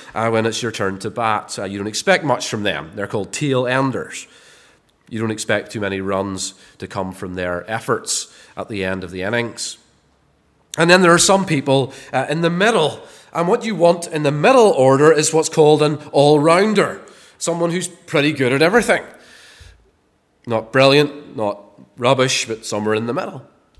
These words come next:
at both batting and, and bowling. Will I ever be good enough? According to our culture is the first, uh, question, will I ever be good enough? And it seems to me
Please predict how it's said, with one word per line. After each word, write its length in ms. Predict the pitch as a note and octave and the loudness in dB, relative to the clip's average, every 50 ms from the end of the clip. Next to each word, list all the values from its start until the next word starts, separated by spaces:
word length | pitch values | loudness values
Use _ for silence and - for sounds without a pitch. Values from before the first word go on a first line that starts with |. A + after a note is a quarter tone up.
| - - _ _ _ - | -20 -20 _ _ _ -16
at 100 | - G#2 | -16 -12
both 240 | F2+ A2 G#2 G2+ - | -10 -10 -12 -10 -6
batting 400 | - G2+ F#2+ F#2+ F#2 G2+ G2+ G2 | -4 -4 -4 -4 -6 -10 -14 -14
and, 260 | F#2+ F#2+ F#2+ F#2+ F#2+ _ | -14 -14 -14 -16 -18 _
and 180 | - G2+ F#2+ F#2+ | -16 -16 -14 -12
bowling. 360 | A2+ B2 C#3+ D#3 D#3+ - - _ _ _ _ _ _ _ _ _ _ _ _ _ _ - - | -10 -10 -10 -10 -12 -14 -16 _ _ _ _ _ _ _ _ _ _ _ _ _ _ -12 -6
Will 200 | C3+ B2 B2+ C3+ | -4 0 0 2
I 140 | C3+ B2+ | 2 2
ever 380 | A#2 A2+ A2 A#2 A2+ A2+ G#2+ - - - - _ _ _ _ _ _ _ _ _ | 2 2 2 0 0 -2 -2 -6 -10 -20 -20 _ _ _ _ _ _ _ _ _
be 160 | - A#2+ A#2 | -8 -8 -8
good 220 | A#2 B2+ C3 C3+ C#3+ | -4 -2 -2 -2 0
enough? 520 | D3+ D3+ C3+ A2+ - - - - - _ _ _ _ _ _ _ _ _ _ _ _ _ _ - - - - | 0 -2 -2 -4 -6 -10 -20 -20 -20 _ _ _ _ _ _ _ _ _ _ _ _ _ _ -20 -20 -12 -10
According 360 | D3 C#3+ - F3+ F3+ E3+ D#3+ | -8 -2 0 2 2 2 2
to 120 | D3+ D#3+ C#3 | 2 0 0
our 140 | C3+ C3 B2+ | 0 0 -2
culture 560 | - - F3 G3 G3+ G3+ - D3 C#3 E3+ F#3+ | -2 -2 -2 -2 -2 -2 -2 -2 -2 -2 -2
is 180 | - C#3+ C3+ | -4 -6 -10
the 80 | B2+ C3+ | -10 -10
first, 420 | C3 C#3+ C#3 C#3 C3+ - - - - - - - - | -8 -6 -6 -6 -6 -8 -12 -14 -18 -20 -20 -18 -16
uh, 60 | A#2+ | -16
question, 500 | - - - D3 C#3+ C#3+ - - F#3+ E3 | -10 -6 -2 -2 -2 -2 -2 -4 -4 -4
will 140 | D3 D3+ D#3 | -2 0 2
I 80 | D3+ | 2
ever 160 | D3+ D#3 E3+ E3 | 2 2 0 -2
be 100 | D#3 D#3+ | -4 -4
good 200 | D3 F#3 G3 G#3 | -4 -4 -2 -2
enough? 580 | A#3 G3+ D#3 D3 D3 - - - - - - - | -2 -2 -2 -2 -6 -12 -20 -20 -20 -20 -16 -12
And 240 | F3 D#3+ F#3 F3+ | -6 -4 -2 -2
it 80 | F#3 F3+ | -2 -2
seems 320 | - - A#3+ B3+ B3+ A#3+ | -4 -4 -4 -4 -6 -6
to 100 | - C4+ | -4 -4
me 360 | A3 F#3 D#3 C#3+ C#3 D#3+ D3 | -2 -2 0 0 -2 -2 -6